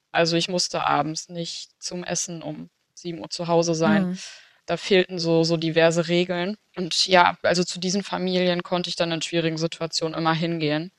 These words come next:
Speaker 1: Ähm, ich muss aber ganz ehrlich sagen, dass das nicht mein Kanal war. Also ich hab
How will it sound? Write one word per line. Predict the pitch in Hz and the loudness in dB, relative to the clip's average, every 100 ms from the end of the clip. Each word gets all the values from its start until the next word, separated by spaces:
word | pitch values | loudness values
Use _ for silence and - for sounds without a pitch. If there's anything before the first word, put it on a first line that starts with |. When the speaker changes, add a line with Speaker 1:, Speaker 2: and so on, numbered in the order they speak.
| _ - | _ 0
Speaker 1:
Ähm, | 165 165 | 2 4
ich | 170 | 0
muss | 196 202 | 0 2
aber | 175 170 | 4 4
ganz | 175 - | 2 -2
ehrlich | 175 170 170 | 0 0 2
sagen, | 160 165 185 175 | 2 2 0 -4
dass | 165 - - _ - | -4 -4 -8 _ -4
das | 185 185 | -4 -2
nicht | - | -2
mein | 175 175 | 0 0
Kanal | - 180 170 170 180 | 0 2 4 4 4
war. | 156 - | 2 2
Also | 160 160 | 0 -2
ich | 165 | -2
hab | - | -2